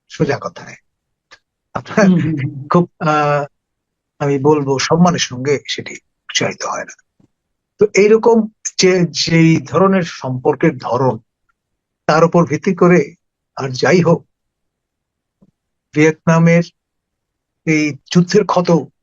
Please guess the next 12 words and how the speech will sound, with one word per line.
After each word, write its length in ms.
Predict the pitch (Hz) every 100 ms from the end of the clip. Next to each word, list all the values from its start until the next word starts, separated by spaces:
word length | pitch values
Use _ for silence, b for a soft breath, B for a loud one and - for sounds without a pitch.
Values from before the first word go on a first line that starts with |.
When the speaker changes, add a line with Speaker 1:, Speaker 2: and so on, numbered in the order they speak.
| -
Speaker 1:
আমেরিকানরা 460 | 143 143 139 147 151
ভুলে 240 | 131 156
গেছে, 340 | 131 - - _ _ _ _ _ _ _ _ _ _ _ _ _ _ _ _ _ _ _
তাদের 320 | 135 131 139 131 - _ 143
রেয়াত 280 | 151 160
দিতে 500 | 156 139 131 120 113 _ _ _ _ _ _ _ _ _ _ _ _ _ -
সর্বোচ্চটা 640 | - 175 156 147 - 135 131
তারা 240 | 131 117 110
করেছে। 360 | - 127 - - _ _ _ -
কিন্তু 220 | 175 165
আমাদের 340 | - 117 135 127
ক্ষেত্রে 360 | 147 - 220